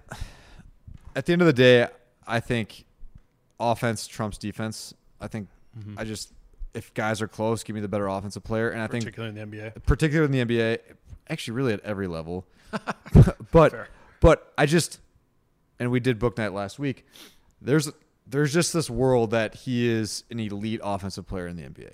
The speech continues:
Speaker 1: Scores at all three levels, handles it, plays in the pick and roll. He's a pretty decent passer. He's gotta get better in a lot of areas,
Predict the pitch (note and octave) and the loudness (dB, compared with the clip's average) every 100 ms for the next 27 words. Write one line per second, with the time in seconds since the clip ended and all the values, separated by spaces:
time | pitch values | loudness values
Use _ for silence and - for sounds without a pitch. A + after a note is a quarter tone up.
0 | - - - B2+ A#2+ A#2 A#2 A#2 A#2 G2+ | -20 -12 -2 0 2 2 0 0 0 0
1 | G2 G2+ - - G2+ G#2+ A2 G2 G#2+ G2+ | 0 -2 -6 -10 -4 -2 -2 -2 -4 -4
2 | - G#2+ G#2+ A2 G#2 G#2+ G2+ G2+ G2 G2 | -6 -4 -2 -4 -4 -4 -2 -2 -2 -2
3 | F#2+ - _ _ _ _ - G#2 F#2+ - | -6 -12 _ _ _ _ -12 -4 2 2
4 | A#2+ A2 F#2+ A2+ G2+ A2 - G#2 G2+ - | 2 -2 -4 -4 -2 -2 0 0 -2 -4
5 | G#2 G2 - _ _ _ _ _ _ _ | -4 -6 -8 _ _ _ _ _ _ _
6 | _ _ - A#2 D#3+ C#3+ G#2+ B2+ C3 C3 | _ _ -6 2 4 4 6 6 6 4
7 | B2 B2+ A2 A2+ B2+ C#3 - | 2 2 0 0 -2 -4 -8